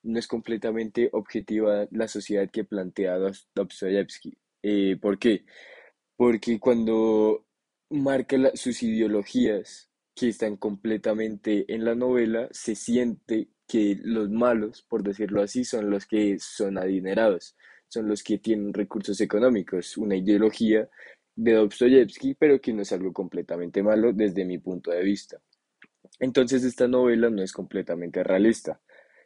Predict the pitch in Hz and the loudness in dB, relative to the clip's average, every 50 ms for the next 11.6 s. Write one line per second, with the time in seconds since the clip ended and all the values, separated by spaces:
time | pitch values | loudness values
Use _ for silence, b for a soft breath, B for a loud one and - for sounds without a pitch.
0 | b b 123 135 131 - - 165 160 143 147 151 147 135 123 - 131 120 117 110 | b b 2 2 2 4 2 2 4 6 4 4 4 4 -2 -2 0 0 0 0
1 | 104 104 - 110 101 90 - 101 98 101 101 98 117 113 - 123 113 - 117 113 | 0 -2 -2 -4 -4 -2 -2 0 0 0 0 -2 -4 -2 -2 -4 -2 2 0 0
2 | 107 - 120 107 101 98 92 90 90 85 - 92 92 - - 101 107 120 120 101 | 2 0 -2 -2 -2 -4 -4 -6 -6 -4 -4 -4 -4 -2 -2 0 2 2 2 2
3 | 80 80 _ b b b b b b b _ - 110 117 110 107 - - 104 104 | -2 -6 _ b b b b b b b _ -4 0 0 0 0 0 0 2 2
4 | 104 95 - 113 113 113 107 - 131 131 131 127 123 113 104 98 90 82 - _ | 2 2 2 0 0 0 0 0 2 4 4 6 4 4 4 2 0 -2 -8 _
5 | _ _ _ - 120 113 110 110 113 110 110 127 123 110 117 107 107 - - - | _ _ _ -2 0 0 2 0 0 2 2 2 0 2 0 -4 -4 -6 -10 -20
6 | _ _ _ - 117 107 101 101 98 107 101 104 101 98 98 - 107 101 101 98 | _ _ _ -6 -6 -4 -2 -4 -4 -4 -4 -2 -2 -2 -2 -2 -2 -2 -2 -2
7 | 101 107 110 120 123 123 117 113 113 - - b b b b b b b b b | -2 0 2 2 2 2 2 0 -2 -4 -8 b b b b b b b b b
8 | _ - 127 123 117 113 110 107 107 107 - 113 110 104 95 117 110 - - 123 | _ 0 0 2 2 0 -2 -2 -4 -6 -4 -4 -4 -4 -2 -4 -6 -4 -2 0
9 | 123 127 123 117 110 101 101 98 - - 120 120 113 107 107 107 107 104 101 98 | 0 2 4 4 4 2 2 0 -4 -4 -6 -4 -2 0 0 0 -2 -2 -4 -6
10 | - _ _ _ - 123 113 107 - 120 113 110 107 107 104 - - - 131 120 | -12 _ _ _ 2 2 2 2 0 -2 -2 -2 -2 -4 -4 -4 -2 0 0 0
11 | - 117 107 104 98 - 120 117 104 87 _ - | 0 0 -2 -2 0 0 -2 -2 -2 -6 _ -14